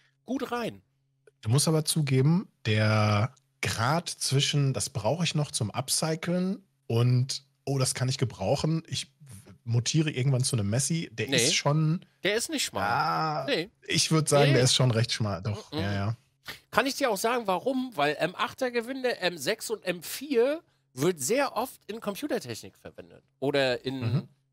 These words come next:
Speaker 1: dieser Technik, also Sch-, Aluprofile und so ein Scheiß. Absolut gar nicht. Also der, der,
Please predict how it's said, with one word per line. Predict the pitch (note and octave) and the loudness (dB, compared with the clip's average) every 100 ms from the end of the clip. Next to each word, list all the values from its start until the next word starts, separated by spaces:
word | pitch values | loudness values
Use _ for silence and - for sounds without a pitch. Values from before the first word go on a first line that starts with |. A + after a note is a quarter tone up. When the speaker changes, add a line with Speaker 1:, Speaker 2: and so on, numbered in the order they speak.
| _ - | _ -8
Speaker 1:
dieser | B3 G#3 | -2 -2
Technik, | - B2 - B2 - | -2 -6 -6 -10 -8
also | B2 A#2+ B2 A2 - | -8 -4 -2 -4 -6
Sch-, | - - _ C#3 | -10 -10 _ -2
Aluprofile | E3 A3 - A#2 - G2+ | 2 0 -2 -8 -8 -10
und | G2+ | -12
so | F#2+ | -14
ein | F#2+ | -14
Scheiß. | F#2 F#2+ - _ _ _ _ _ | -12 -12 -14 _ _ _ _ _
Absolut | - - - D#4+ D4+ | -4 -2 -4 -4 -2
gar | C#4+ D#4+ E4 | -2 -2 -2
nicht. | D#3+ - _ _ _ _ _ _ | -6 -12 _ _ _ _ _ _
Also | F#3+ A3+ | 4 4
der, | G#3+ G3+ | 2 0
der, | D3 | 0